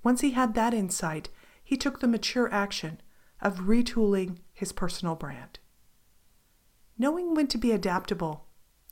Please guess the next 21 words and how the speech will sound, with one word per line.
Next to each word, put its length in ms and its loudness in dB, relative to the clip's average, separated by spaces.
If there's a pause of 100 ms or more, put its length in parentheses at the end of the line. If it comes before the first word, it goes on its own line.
is 120 -2
a 40 0
game 260 -4
changer. 500 -12 (920)
Let's 260 -4
use 220 6
Nick's 260 4
idea 460 2 (260)
to 140 0
see 400 0
how 260 2
you 300 4
can 160 2
take 240 -4
the 100 -4
right 260 -6
view, 280 -10 (460)
then 180 4
use 260 2
right 220 4
action 520 -2